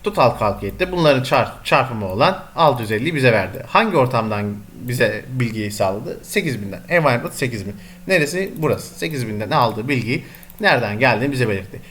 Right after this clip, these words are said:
Aslında artık birbiriyle etkileşim haline girmesini sağlayabildik. Çok güzel. Bu çalışmanın ardından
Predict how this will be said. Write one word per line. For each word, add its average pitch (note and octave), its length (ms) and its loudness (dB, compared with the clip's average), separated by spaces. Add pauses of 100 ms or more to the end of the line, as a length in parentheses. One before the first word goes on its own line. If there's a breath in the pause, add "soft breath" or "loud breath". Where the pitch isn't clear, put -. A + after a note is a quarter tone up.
(120)
Aslında A2 480 2
artık B2+ 360 2
birbiriyle C#3+ 380 2
etkileşim E3 600 -2
haline B2 420 4 (340)
girmesini C#3 400 2
sağlayabildik. G2+ 1200 0 (560)
Çok - 240 4
güzel. - 200 -14 (1120 loud breath)
Bu C#4+ 100 2
çalışmanın F#3+ 460 6
ardından G#2 420 4